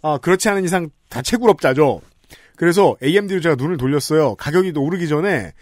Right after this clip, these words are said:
하나를 샀어요. 근데 어젯밤에 샀는데 오늘 오후까지 이 용산의 업자가 배송 안 하려고 그래. 배송이 안 떴어, 아직. 어, 어떡하지? 안 팔고 취소하려는 거 아니야? 그럼 난 또 삼십만 원 더 오른 가격으로 사야 되는데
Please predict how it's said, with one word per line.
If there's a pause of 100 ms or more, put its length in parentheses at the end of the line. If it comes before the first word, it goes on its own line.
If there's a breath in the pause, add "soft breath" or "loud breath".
(100 soft breath)
하나를
샀어요.
근데 (240 soft breath)
어젯밤에
샀는데
오늘
오후까지
이
용산의
업자가
배송
안
하려고
그래. (800 soft breath)
배송이
안
떴어,
아직. (280 soft breath)
어,
어떡하지?
안
팔고
취소하려는
거
아니야? (280 soft breath)
그럼
난
또
삼십만
원
더
오른
가격으로
사야
되는데